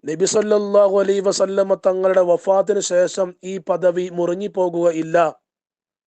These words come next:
"വഖദ് ഹസല ഇസ്തിഗ്ഫാറുഹു ലി ജമീഇൽ മുഅ്മിനീൻ", എല്ലാ മുഅ്മിനീങ്ങൾക്ക് നബി സല്ലല്ലാഹു അലൈഹി വസല്ലമ തങ്ങളുടെ ഇസ്തിഗ്ഫാർ ലഭിച്ചിട്ടുണ്ട്. കാരണം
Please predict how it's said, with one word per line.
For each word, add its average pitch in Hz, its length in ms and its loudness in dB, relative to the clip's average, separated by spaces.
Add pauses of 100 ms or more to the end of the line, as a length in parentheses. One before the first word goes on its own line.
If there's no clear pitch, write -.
(800)
"വഖദ് 202 460 2
ഹസല 202 540 2
ഇസ്തിഗ്ഫാറുഹു 202 1200 0
ലി 190 120 -4
ജമീഇൽ 202 520 0
മുഅ്മിനീൻ", 208 540 -2 (520)
എല്ലാ 208 580 4
മുഅ്മിനീങ്ങൾക്ക് 214 1000 0 (440)
നബി 175 220 -2
സല്ലല്ലാഹു 214 680 2
അലൈഹി 202 200 2
വസല്ലമ 196 560 0
തങ്ങളുടെ 190 760 2
ഇസ്തിഗ്ഫാർ 180 680 -2
ലഭിച്ചിട്ടുണ്ട്. 165 920 -2 (600)
കാരണം 196 540 2